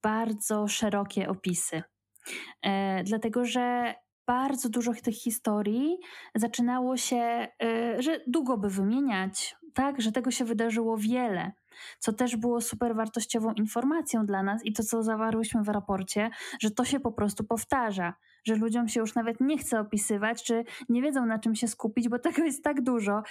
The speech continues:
Tak naprawdę jest trudniej znaleźć kogoś, to będzie bardziej profesjonalnie, e, podchodził do ochrony zdrowia, niż będzie właśnie, e, stosował oddocinek do przemocy.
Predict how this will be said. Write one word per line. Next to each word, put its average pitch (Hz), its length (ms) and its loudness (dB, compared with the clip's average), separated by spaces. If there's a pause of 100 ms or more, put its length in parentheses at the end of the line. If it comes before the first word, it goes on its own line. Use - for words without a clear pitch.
(160)
Tak 226 160 2
naprawdę 240 420 0
jest 254 220 -2
trudniej 262 340 2
znaleźć 240 340 0
kogoś, 240 400 -2 (540)
to 220 40 2
będzie 226 220 2
bardziej 233 260 -2
profesjonalnie, 214 720 0 (140)
e, 196 360 0 (100)
podchodził 208 400 0
do 190 120 0
ochrony 202 340 0
zdrowia, 202 460 -2 (360)
niż 240 500 0 (100)
będzie 208 340 2
właśnie, 190 680 0
e, 185 140 0
stosował 196 560 -2
oddocinek 202 680 0
do 190 100 -2
przemocy. 190 800 -2